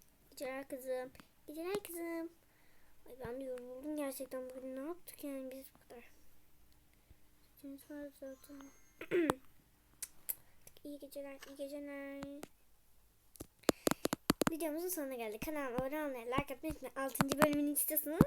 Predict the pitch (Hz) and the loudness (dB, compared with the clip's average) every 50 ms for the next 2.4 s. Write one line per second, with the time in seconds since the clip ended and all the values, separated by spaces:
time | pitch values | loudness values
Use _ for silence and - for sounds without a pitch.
0 | - - - 349 339 370 415 480 539 554 - 605 659 719 698 - 659 622 640 698 | 12 12 12 12 12 12 12 12 12 12 12 8 8 8 4 2 2 4 4 4
1 | 622 - 523 - 880 906 855 855 855 - 807 855 807 784 762 740 698 679 679 679 | 6 10 10 10 10 10 8 6 8 10 8 8 8 8 4 2 4 6 6 6
2 | 659 640 622 605 539 480 427 403 | 6 6 6 6 8 8 6 6